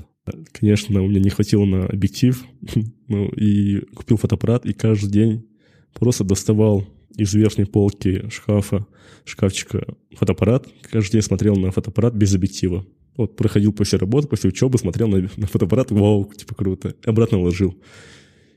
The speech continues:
И вот еще месяц где-то копил на объектив.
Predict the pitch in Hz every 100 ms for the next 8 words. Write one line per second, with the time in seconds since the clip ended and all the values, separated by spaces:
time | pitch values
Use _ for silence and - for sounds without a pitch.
0 | _ 151 131 120 120 107 117 113 104 98
1 | - 95 104 101 95 95 92 101 95 95
2 | - 151 170